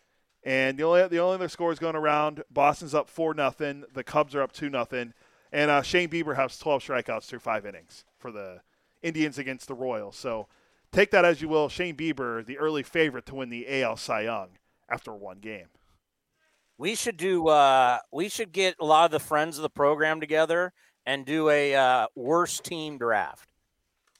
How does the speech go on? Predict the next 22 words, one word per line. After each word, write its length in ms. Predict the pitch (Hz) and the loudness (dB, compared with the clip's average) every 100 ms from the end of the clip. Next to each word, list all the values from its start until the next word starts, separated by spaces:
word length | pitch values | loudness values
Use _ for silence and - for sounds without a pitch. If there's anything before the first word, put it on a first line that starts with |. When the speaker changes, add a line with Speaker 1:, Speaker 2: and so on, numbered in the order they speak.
| _ _ _ _ _ _ _ _ _ _ _ _ _ _ _ | _ _ _ _ _ _ _ _ _ _ _ _ _ _ _
Speaker 2:
This 140 | - 135 | -14 -4
is 40 | |
something 360 | 196 190 190 165 | -2 -2 0 2
I 80 | |
used 220 | 156 156 156 | 2 2 -6
to 80 | |
do 180 | 147 165 | -2 2
on 140 | 156 147 | 2 2
my, 320 | 139 135 131 | 2 2 2
uh, 340 | 127 123 120 - | 4 4 2 2
old 260 | 156 151 | 0 2
talk 260 | 135 139 139 | 4 6 6
show. 320 | - 110 76 - _ _ _ _ _ | 0 -6 -6 -14 _ _ _ _ _
You're 120 | 139 | 2
not 200 | 208 - | 2 2
picking 300 | 226 220 185 | 0 0 -4
who's 200 | 185 175 | -4 -2
gonna 200 | 180 165 | 0 2
have 180 | 170 139 | 0 0
the 80 | |
best 420 | 120 - 175 196 - | -8 4 6 6 -2
season. 520 | 135 110 92 90 | -4 -10 -12 -14